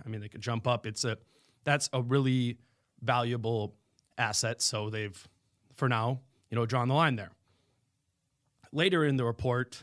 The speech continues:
um, they quoted a source saying, "There is a deal to be had here, but something would have to give." I don't totally wanna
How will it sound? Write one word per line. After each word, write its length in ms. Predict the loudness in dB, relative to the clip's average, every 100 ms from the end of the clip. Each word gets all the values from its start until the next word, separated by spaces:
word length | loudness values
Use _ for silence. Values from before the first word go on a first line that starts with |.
| -8
um, 460 | -4 -4 -4 -6 -12 _ _ -8
they 100 | -4
quoted 300 | 0 0 0
a 60 |
source 340 | -2 -2 0 0
saying, 440 | 0 -2 -4 -8 -12 _ _ -2
"There 120 | 0
is 120 | 0
a 60 | 2
deal 220 | 2 2
to 100 | 2
be 120 | 0
had 300 | 2 2 2
here, 360 | -4 -4 -4 -8 _ _ _ _
but 120 | -8
something 280 | -4 -2 -4
would 100 | -4
have 180 | -2 -4
to 100 | -10
give." 260 | -18 -20 -20 _ _ _ _ _ _ _ _ _ _ _ _ _ _ _
I 100 | -2
don't 380 | -2 0 0 0 -6
totally 280 | -2 0 2
wanna 400 | 2 0 0 -2